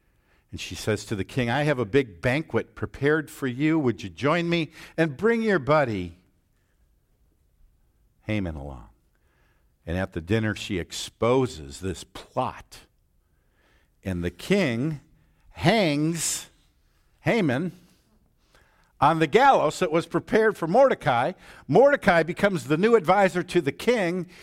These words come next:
and you can't reverse the decree, but he says, "Now, Jews, you can defend yourselves," and they defeat seventy-five thousand of their attackers.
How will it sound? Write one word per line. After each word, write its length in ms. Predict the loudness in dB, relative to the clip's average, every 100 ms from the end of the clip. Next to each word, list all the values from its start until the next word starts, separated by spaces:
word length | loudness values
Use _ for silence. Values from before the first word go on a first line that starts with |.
| -20 0
and 200 | 2 2
you 100 | -2
can't 380 | 2 2 2 2
reverse 400 | 0 4 2 0
the 140 | -2 0
decree, 440 | 0 0 2 4
but 180 | 4 2
he 120 | 0
says, 280 | 0 0 2
"Now, 240 | 2 2
Jews, 540 | 0 0 0 0 -4 -10 -20 -2
you 120 | 0
can 220 | 4 2
defend 460 | 2 -2 2 0 2
yourselves," 720 | 0 0 2 4 4 2 -4 -20 -20 -4
and 320 | 0 0 0 -4
they 380 | 0 4 4
defeat 520 | 4 0 2 0 0 -2
seventy-five 880 | 2 2 2 -2 0 0 0 -4
thousand 600 | -2 2 4 2 -2 -4 -4
of 180 | -4
their 300 | -2 0 -2 -4
attackers. 1200 | -8 -6 -4 -4 -6 -12 -14 -16 -18 -18 -18